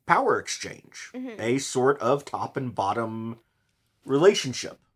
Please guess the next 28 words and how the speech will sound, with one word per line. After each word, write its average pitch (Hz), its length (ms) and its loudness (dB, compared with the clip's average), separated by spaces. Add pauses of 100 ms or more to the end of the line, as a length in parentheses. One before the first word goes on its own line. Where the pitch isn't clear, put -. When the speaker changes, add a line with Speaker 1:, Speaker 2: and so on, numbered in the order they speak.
(140)
Speaker 2:
Mm-hmm. 240 280 -8
Speaker 1:
Not 139 280 -2
master-slave, 160 1080 -6 (960)
but 269 360 4
a 240 80 10
little 226 240 6
bit 233 260 6
more 220 320 6
of 220 300 2
person 208 420 2
and 175 140 -2
pet. - 440 0 (400)
Speaker 2:
Mm-hmm. 226 220 -14 (220)
Speaker 1:
A 127 80 0
theme 196 280 4
that 175 100 2
they 147 140 6
actually 127 360 2
explore 185 460 -4
in 87 100 -8
the 80 60 -12
story. - 320 -14 (1300)
And 151 120 2
there 208 160 10
are 214 60 6
other 262 240 4
Yuri 117 320 2
stories, 98 720 -8